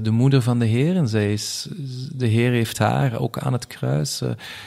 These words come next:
ons gegeven als zijn moeder. Zij is onze moeder geworden.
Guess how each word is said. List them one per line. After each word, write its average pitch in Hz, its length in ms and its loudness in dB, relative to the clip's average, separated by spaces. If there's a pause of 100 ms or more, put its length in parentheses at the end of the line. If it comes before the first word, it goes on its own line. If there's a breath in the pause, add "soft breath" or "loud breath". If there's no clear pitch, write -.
(340 loud breath)
ons - 720 -4
gegeven 143 920 -6
als 117 240 -8
zijn 110 600 -6
moeder. 113 440 -2
Zij 110 220 -2
is 107 100 -2
onze 117 240 -2
moeder 143 280 0
geworden. 104 580 -2